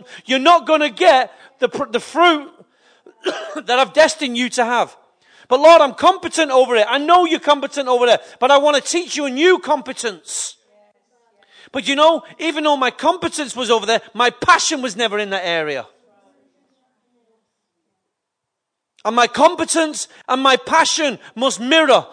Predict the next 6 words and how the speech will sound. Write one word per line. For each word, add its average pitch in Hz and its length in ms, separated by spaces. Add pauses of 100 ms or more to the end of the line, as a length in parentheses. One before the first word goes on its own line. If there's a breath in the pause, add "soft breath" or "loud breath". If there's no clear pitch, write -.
(140 loud breath)
They 262 120
mustn't 311 480
clash. - 720 (2500)
Competence 311 720
and 247 160
passion 294 500